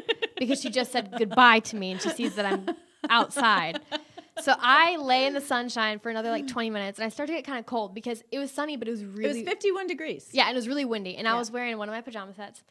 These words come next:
Speaker 2: And luckily, I brought a jacket
Speaker 1: Thank God
Speaker 2: to
Speaker 1: you had
Speaker 2: lay
Speaker 1: my
Speaker 2: on.
Speaker 1: North Face jacket.
Speaker 2: And I was wearing socks and Crocs.
Speaker 1: <laughs>
Speaker 2: And I, I go
Speaker 1: Socks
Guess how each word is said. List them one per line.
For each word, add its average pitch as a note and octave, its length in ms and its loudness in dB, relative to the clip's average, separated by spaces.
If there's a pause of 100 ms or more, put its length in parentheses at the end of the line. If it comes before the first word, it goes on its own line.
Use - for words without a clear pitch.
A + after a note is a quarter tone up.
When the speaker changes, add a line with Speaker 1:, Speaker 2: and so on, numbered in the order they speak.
(100)
Speaker 2:
And B3+ 160 -2
luckily, D#4+ 280 0
I C#4 40 0
brought C4+ 200 0
a A#3+ 40 -6
jacket C#4 320 2
Speaker 1:
Thank C4+ 180 0
God A#3+ 180 2
Speaker 2:
to B3 40 -2
Speaker 1:
you A#3+ 60 2
had A#3 80 4
Speaker 2:
lay A#3 80 2
Speaker 1:
my A3 100 2
Speaker 2:
on. A3 80 -2
Speaker 1:
North A3+ 240 -2
Face G3 500 -6
jacket. F3+ 460 -6
Speaker 2:
And B3+ 260 4
I A3+ 80 0
was A#3 120 0
wearing A#3 200 -4
socks A#3 460 0
and A3+ 140 -6
Crocs. - 480 -8 (320)
Speaker 1:
<laughs> G#4 180 2
Speaker 2:
And C#5+ 220 10 (340)
I, D4+ 320 4 (400)
I C4+ 120 10
go B3+ 440 6 (240)
Speaker 1:
Socks A3+ 380 -10